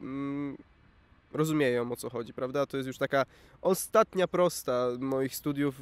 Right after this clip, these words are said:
Praktycznie dzisiaj już jeszcze idę tylko zrobić jedną prezentację na, na seminarium dyplomowym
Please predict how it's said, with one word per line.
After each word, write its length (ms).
Praktycznie 380
dzisiaj 300
już 140
jeszcze 200
idę 160
tylko 220
zrobić 300
jedną 220
prezentację 500
na, 240
na 140
seminarium 520
dyplomowym 500